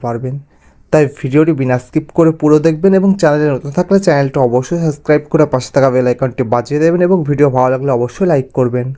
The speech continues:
তো চলুন শুরু করি। তো সর্বপ্রথম আপনাকে প্লে স্টোরে আসতে হবে। তো প্লে স্টোরে এসে সার্চ বারে উপরে ক্লিক করতে হবে। এখানে সার্চ করতে হবে জিএফ কল হিস্ট্রি অ্যাপ ফ্রি। তো যখন এই জিএফ কল হিস্ট্রি অ্যাপ ফ্রি বলে সার্চ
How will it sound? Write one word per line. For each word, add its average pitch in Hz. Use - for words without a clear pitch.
তো -
চলুন 208
শুরু 143
করি। 123
তো 175
সর্বপ্রথম 208
আপনাকে 180
প্লে 131
স্টোরে 139
আসতে -
হবে। 127
তো 160
প্লে 160
স্টোরে 180
এসে 202
সার্চ 143
বারে 156
উপরে 160
ক্লিক 131
করতে 135
হবে। 165
এখানে 170
সার্চ 135
করতে 147
হবে 151
জিএফ 156
কল 135
হিস্ট্রি 156
অ্যাপ 143
ফ্রি। 120
তো 165
যখন 156
এই -
জিএফ 175
কল 147
হিস্ট্রি 143
অ্যাপ 143
ফ্রি 147
বলে 160
সার্চ 127